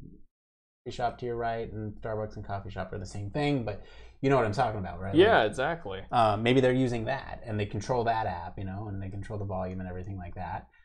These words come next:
Speaker 1: So there are ways, uh, that they can use this with other technology.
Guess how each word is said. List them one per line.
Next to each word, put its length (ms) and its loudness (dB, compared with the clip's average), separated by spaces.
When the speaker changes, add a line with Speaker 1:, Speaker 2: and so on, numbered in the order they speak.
Speaker 1:
So 480 8
there 220 6
are 300 10
ways, 640 2
uh, 320 4
that 280 -2
they 100 0
can 240 -4
use 240 0
this 300 0
with 140 0
other 240 -2
technology. 580 -4